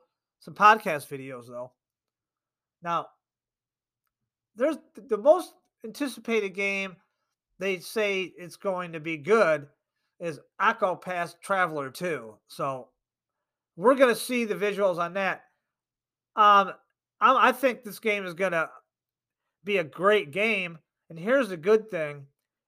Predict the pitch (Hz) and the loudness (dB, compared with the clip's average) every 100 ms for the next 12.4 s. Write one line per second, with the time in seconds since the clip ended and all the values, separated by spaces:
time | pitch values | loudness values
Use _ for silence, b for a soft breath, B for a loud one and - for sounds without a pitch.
0 | _ - 170 - _ _ _ _ _ - | _ -10 -10 -12 _ _ _ _ _ -16
1 | - - _ 202 - 151 160 208 247 262 | -16 -16 _ -14 -12 -10 -6 0 4 4
2 | 202 196 - _ _ - 214 202 180 170 | 4 0 -2 _ _ -2 0 0 -6 -10
3 | 160 208 196 165 147 - 196 - - _ | -4 -4 -2 -6 -6 -2 -2 -4 -14 _
4 | _ _ _ _ _ - 196 240 - 214 | _ _ _ _ _ -2 0 0 0 -4
5 | - - 208 208 180 185 160 165 165 151 | -4 -8 -6 -6 -8 -12 -8 -4 -2 -2
6 | 135 _ _ _ _ 196 220 240 - 147 | -6 _ _ _ _ -2 0 0 -2 -4
7 | 175 143 185 190 185 - 170 156 151 143 | -8 -4 -2 -2 -6 -6 -6 -6 -8 -8
8 | 156 143 175 - 160 202 196 196 185 180 | -8 -10 -10 -14 -10 -8 -6 -4 -2 -2
9 | - _ _ _ - 190 185 202 202 _ | -6 _ _ _ -2 2 4 2 0 _
10 | _ _ _ _ _ _ _ _ _ - | _ _ _ _ _ _ _ _ _ -4
11 | 175 190 202 - 185 190 - 190 185 180 | -2 -2 -4 -10 -8 -8 -4 -4 -2 -4
12 | 170 190 196 196 | -6 -6 -6 -6